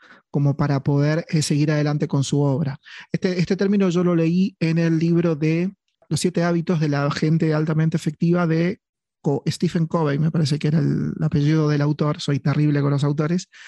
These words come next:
pero ese libro me marcó en este concepto, el dependiente, independiente y el interdependiente.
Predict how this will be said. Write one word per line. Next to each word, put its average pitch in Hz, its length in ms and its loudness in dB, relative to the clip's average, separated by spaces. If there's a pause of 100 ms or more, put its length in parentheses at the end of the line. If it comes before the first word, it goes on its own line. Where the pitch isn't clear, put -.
(280)
pero 147 160 0
ese 180 160 2
libro 202 440 0
me 151 220 2
marcó 156 580 0
en 160 320 0 (200)
este 185 260 0
concepto, 147 640 -2 (180)
el 143 260 0 (400)
dependiente, 170 800 0 (360)
independiente 185 640 2
y 165 120 2
el 170 260 0
interdependiente. 156 1200 0